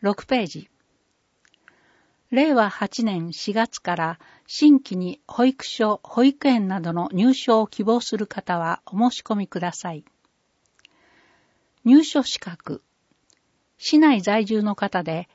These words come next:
次のいずれかの理由で保護者が保育できない場合。八つあります。丸一、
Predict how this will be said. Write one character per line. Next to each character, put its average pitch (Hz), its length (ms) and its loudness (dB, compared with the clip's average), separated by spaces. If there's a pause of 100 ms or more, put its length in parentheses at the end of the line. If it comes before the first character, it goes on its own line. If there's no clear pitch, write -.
(160)
次 254 280 4
の 214 240 2
い 196 80 -4
ず 262 120 0
れ 277 140 2
か 277 180 0
の 190 140 -2
理 185 160 -2
由 196 220 2
で 175 200 -4
保 208 200 0
護 269 120 4
者 208 200 0
が 175 160 0
保 277 200 2
育 180 320 -2
で 180 160 -2
き 254 140 -4
な 220 160 0
い 151 100 -4
場 156 260 -8
合。 165 200 -8 (1040)
八 202 180 -2
つ - 140 2
あ 262 60 6
り 226 120 0
ま 190 140 -6
す。 - 300 -18 (1200)
丸 220 320 2
一、 240 500 0